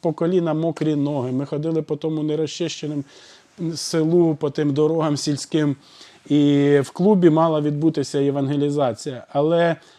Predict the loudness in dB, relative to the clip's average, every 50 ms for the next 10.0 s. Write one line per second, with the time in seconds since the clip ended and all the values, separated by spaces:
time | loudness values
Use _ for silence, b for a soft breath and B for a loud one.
0 | B _ -10 -10 -2 2 2 4 4 4 2 4 4 4 4 2 0 -6 -4 -2
1 | -2 -2 0 0 0 0 0 0 0 -2 -2 -2 -4 -4 -4 -2 -2 -2 -2 0
2 | -2 -6 -4 -4 -6 -6 -4 -6 -4 -4 -2 -2 -4 -4 -4 -4 -6 -6 -6 _
3 | -2 -2 0 0 0 0 0 0 -2 -2 -4 -4 -4 -2 -2 -2 -4 -4 -6 -2
4 | -2 -2 -2 -4 -8 -6 -4 -2 -2 -2 -2 -2 -2 -2 0 0 0 0 -2 B
5 | B B B B B B B -6 -2 0 0 0 2 4 4 4 4 2 0 -4
6 | -4 -2 -4 -6 -6 -6 -4 -2 0 2 2 2 2 0 -2 -2 -4 -4 -4 -4
7 | -4 -4 -4 -4 -6 -6 -4 -4 -6 -6 -6 -6 -6 -4 -4 -4 -6 -6 -6 -4
8 | -2 -2 0 0 0 0 0 -2 -2 -2 0 0 0 0 -2 -4 -4 -4 -6 -8
9 | -6 -4 -4 -4 -2 -2 -6 -4 -2 -2 -2 -2 -2 -2 -2 -2 -4 -6 -6